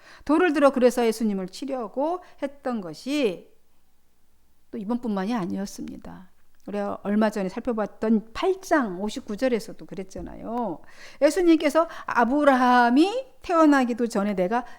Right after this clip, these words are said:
있었다." 이렇게 말씀하시자 돌을 들어 예수님을 치려고 했습니다. 이번에도 다시 이제 돌을 들어서 더 사악하게 악에 받쳐서 예수님을 치려고 하고 있는 것입니다.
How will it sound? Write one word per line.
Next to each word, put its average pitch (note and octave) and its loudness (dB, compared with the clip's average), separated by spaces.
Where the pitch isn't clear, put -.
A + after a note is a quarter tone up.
있었다." E3 -2
이렇게 B3+ 4
말씀하시자 A#3 -2
돌을 A#3+ 0
들어 B3 -4
예수님을 F#3 -10
치려고 D4 -8
했습니다. G#3+ -2
이번에도 D#4 2
다시 A3 -4
이제 F3 -10
돌을 F3 -10
들어서 F3 -14
더 A3 0
사악하게 C#4 -8
악에 G#3+ 0
받쳐서 G#3 -4
예수님을 F#3 -8
치려고 F#3 -6
하고 G#3 -4
있는 F3+ -2
것입니다. - -10